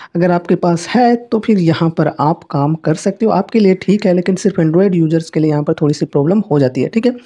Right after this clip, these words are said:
And देखो, यहाँ पर, अ, बताया जाता है आपको क्रिप्टो करेंसीज के through यहाँ पर पेमेंट्स मिलते हैं and एकदम इंस्टेंट पेमेंट्स मिल जाते हैं, ये भी सुविधा है यहाँ पर।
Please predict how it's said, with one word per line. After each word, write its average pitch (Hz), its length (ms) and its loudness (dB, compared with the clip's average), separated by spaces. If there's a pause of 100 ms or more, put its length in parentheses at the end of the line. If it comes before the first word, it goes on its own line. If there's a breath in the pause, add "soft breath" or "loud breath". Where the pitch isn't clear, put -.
(500 loud breath)
And 254 120 2
देखो, 247 160 2
यहाँ 233 180 0
पर, 233 240 2
अ, 190 240 4
बताया 175 300 2
जाता 175 220 0
है 277 80 2
आपको - 240 0
क्रिप्टो 196 340 0
करेंसीज 190 380 0
के 185 100 -2
through 233 260 0 (340 loud breath)
यहाँ 165 120 2
पर 196 140 -2
पेमेंट्स 196 480 0
मिलते 180 260 2
हैं 214 260 0
and 247 340 0
एकदम 226 360 2 (120)
इंस्टेंट 196 460 0
पेमेंट्स 175 440 0
मिल 165 140 4
जाते 170 220 0
हैं, 190 100 2
ये 160 180 2
भी 160 120 0
सुविधा 170 320 0
है 170 100 2
यहाँ 170 140 2
पर। 196 240 -2